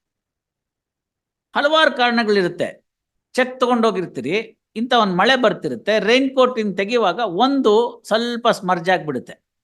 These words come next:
ಒಂದ್ ಲಕ್ಷ ಅಂತ ಬರ್ದಿರೋದ್ರಲ್ಲಿ ಒಂದೇ ಹೋಗ್ಬಿಟ್ರೆ ಇನ್ನೇನ್ ಬೆಲೆ ಅದಕ್ಕೆ? ಒಂದಿದ್ರೆ ಅದ್ರ ಮುಂದೆ ಎಷ್ಟು ಸೊನ್ನೆ ಬೇಕಾದ್ರೆ ಹಾಕೋಬಹುದು, ಒಂದೇ ಹೋಗ್ಬಿಟ್ರೆ ಆ ಎಂ ಸಿಲ್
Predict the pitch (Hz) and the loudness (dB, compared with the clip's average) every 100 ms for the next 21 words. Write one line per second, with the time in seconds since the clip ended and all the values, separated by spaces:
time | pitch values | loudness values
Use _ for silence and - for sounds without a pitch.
0 | _ 165 185 180 180 180 180 151 135 131 | _ -8 -4 -4 -4 -4 -8 -8 -10 -8
1 | 127 107 92 80 _ _ - 180 226 254 | -8 -10 -14 -20 _ _ -8 -2 2 4
2 | 240 233 208 202 190 196 175 160 147 127 | 4 4 0 -2 -2 -2 -2 0 -2 -4
3 | 117 110 _ _ _ _ _ _ _ _ | -12 -20 _ _ _ _ _ _ _ _
4 | _ _ _ _ _ _ _ _ - 185 | _ _ _ _ _ _ _ _ -4 0
5 | 262 277 294 285 240 254 254 196 - 233 | 0 4 6 6 4 4 4 4 0 0
6 | 226 208 196 196 - 180 147 120 185 185 | 2 2 0 -2 -2 -2 -2 0 0 -2
7 | - _ _ _ _ _ _ - 240 285 | -8 _ _ _ _ _ _ -4 2 4
8 | 277 262 233 226 226 - _ _ _ _ | 6 4 0 -2 -6 -8 _ _ _ _
9 | _ _ _ _ _ _ _ _ _ _ | _ _ _ _ _ _ _ _ _ _
10 | _ _ _ 147 156 190 185 208 185 | _ _ _ -6 -2 -2 0 0 0